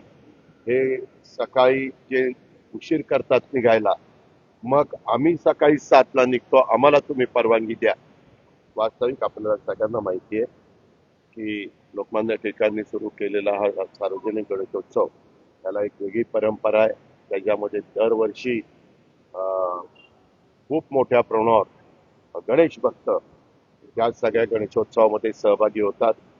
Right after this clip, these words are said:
राज्याने पण त्याला राज्योत्सव म्हणून मान्यता दिलेली आहे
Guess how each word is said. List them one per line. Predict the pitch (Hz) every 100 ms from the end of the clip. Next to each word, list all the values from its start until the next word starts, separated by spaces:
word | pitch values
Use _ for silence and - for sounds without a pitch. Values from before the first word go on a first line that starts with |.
| _ _ _ _ -
राज्याने | 98 - 120 120
पण | 123 117 117
त्याला | 110 110
राज्योत्सव | 104 95 107 110 - 120 113
म्हणून | 110 110 113 - _ -
मान्यता | 92 101 113 -
दिलेली | 107 107 107 101 110
आहे | 117 -